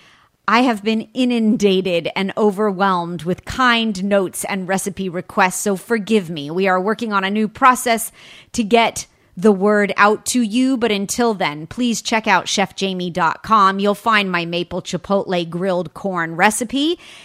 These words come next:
and you can actually sign up so that you get on my list so that I can start sending you deliciousness. Not too often, I promise, and I will never sell your name or your email address. You have my word.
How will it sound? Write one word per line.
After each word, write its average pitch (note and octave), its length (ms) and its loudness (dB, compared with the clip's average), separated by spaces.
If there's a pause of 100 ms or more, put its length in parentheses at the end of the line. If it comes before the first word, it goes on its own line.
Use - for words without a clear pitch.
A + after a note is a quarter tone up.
and B3 100 2
you B3+ 60 2
can C#4+ 100 -2
actually C4+ 420 0
sign G#3+ 400 0
up - 280 -2 (320)
so A3 220 2
that G3+ 260 0
you G#3+ 240 0
get G#3 160 2
on G3 200 2
my G3 260 0
list D#3+ 320 -6
so G3 140 -2
that F#3 140 -4
I E3+ 160 2
can F#3 380 -4
start B3+ 400 0
sending F3+ 560 -4
you D#3+ 360 -4 (240)
deliciousness. G3 1300 0 (300)
Not C4+ 220 2
too A3 180 0
often, E3+ 480 0
I A#3+ 80 2
promise, D#3+ 580 -2
and F#3 140 -4
I F#3 60 2
will F#3 280 -4
never F3+ 560 -4
sell F3+ 240 -2
your E3 160 -4
name D3+ 300 -8
or D#3+ 120 -6
your D#3+ 380 -8 (220)
email D#3+ 400 -6
address. F3 560 -2
You G3 140 -4
have D#3+ 220 -8
my D#3+ 140 -4
word. - 320 -12